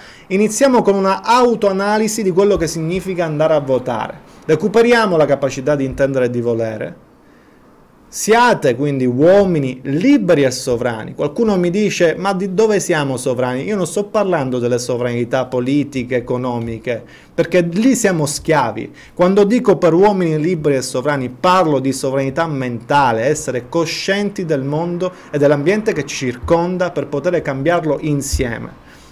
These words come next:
Un giorno ci ritroveremo allineati, sono certo che ci ritroveremo allineati e lo cambieremo questo mondo.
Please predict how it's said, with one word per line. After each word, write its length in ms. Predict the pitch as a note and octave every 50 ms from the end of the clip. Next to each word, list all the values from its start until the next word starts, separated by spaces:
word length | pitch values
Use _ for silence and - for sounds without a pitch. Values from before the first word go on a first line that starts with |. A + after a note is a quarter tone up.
| - -
Un 120 | F3+ F#3+
giorno 260 | F3+ A#3 A#3 G#3+ G3 -
ci 120 | - F#3+
ritroveremo 480 | F3 D#3 E3+ E3+ D#3+ F3 G3 F#3+ F3+ E3+
allineati, 680 | D3+ D3 D3 C#3+ C#3+ D#3+ F3+ F#3 F3+ D3+ - C#3+ - - - - - - - -
sono 300 | - - F#3 F3+ E3+ D#3
certo 400 | D3+ F#3 F#3+ F#3+ D3+ - - C#3
che 120 | B2 C3
ci 120 | C3 - C#3
ritroveremo 380 | B2+ C3 B2 B2+ C3 C3+ B2
allineati 500 | A#2+ A#2 A2+ A2+ A2+ A2 G#2+ G#2+ - - - -
e 60 | - F#3+
lo 100 | G3 -
cambieremo 540 | F#3 F#3 F3+ F3 F3+ F3 D#3+ D3+ C#3 B2+
questo 300 | A#2 A#2+ G#2+ - - B2
mondo. 640 | A2+ A2 G#2+ G#2+ G#2 G2+ - - - - - - -